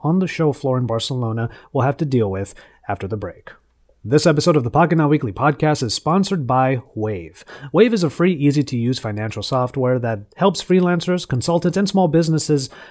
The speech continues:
move, make, and manage their money, bringing them closer to financial success through accounting, invoicing, payments, and payroll. Wave's free accounting, receipt management, and invoicing tools give your business the professionalism it deserves.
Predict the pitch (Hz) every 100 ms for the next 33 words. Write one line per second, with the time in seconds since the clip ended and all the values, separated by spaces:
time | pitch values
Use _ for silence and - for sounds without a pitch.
0 | - 123 165 202 202 - _ 123 135 151
1 | - - 120 135 123 110 127 127 147 180
2 | - _ - 165 190 175 151 151 135 127
3 | 113 110 123 165 151 127 - 143 147 -
4 | 127 131 104 147 165 165 151 143 143 143
5 | 131 151 147 - - 151 143 139 - 135
6 | 135 131 - 123 117 87 80 - - -
7 | 156 180 170 - 151 151 147 143 131 156
8 | 151 101 104 - 156 135 139 139 131 135
9 | 127 156 151 151 139 143 143 123 127 110
10 | 110 107 101 131 151 156 - 208 101 185
11 | 214 226 202 180 175 123 120 113 98 101
12 | 85 85